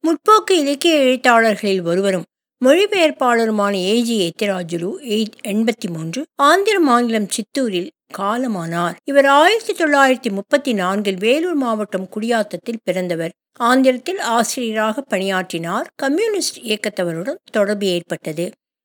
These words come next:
தமிழ், தெலுங்கு, உருது, ஹிந்தி, ஆங்கிலம் என பல மொழிகளை அறிந்திருந்த இவர்,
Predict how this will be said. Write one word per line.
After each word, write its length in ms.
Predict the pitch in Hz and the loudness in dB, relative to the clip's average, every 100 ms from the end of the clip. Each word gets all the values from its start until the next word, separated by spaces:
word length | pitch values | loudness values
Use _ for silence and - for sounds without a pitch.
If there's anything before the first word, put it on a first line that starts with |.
| _ | _
தமிழ், 340 | - 285 349 480 | 0 0 2 -2
தெலுங்கு, 460 | - 294 294 311 302 | 2 2 4 0 0
உருது, 360 | 254 262 277 | 0 0 0
ஹிந்தி, 420 | 240 254 220 226 233 | 0 0 0 0 -2
ஆங்கிலம் 540 | 180 202 196 175 165 - | -2 -2 0 -2 -4 -4
என 220 | 277 262 | 0 0
பல 300 | 240 285 370 | 2 2 2
மொழிகளை 500 | 415 269 262 254 233 | 0 2 2 2 2
அறிந்திருந்த 500 | 202 185 196 190 180 | 2 0 -2 -4 -2
இவர், 340 | 160 156 220 | -6 -4 -6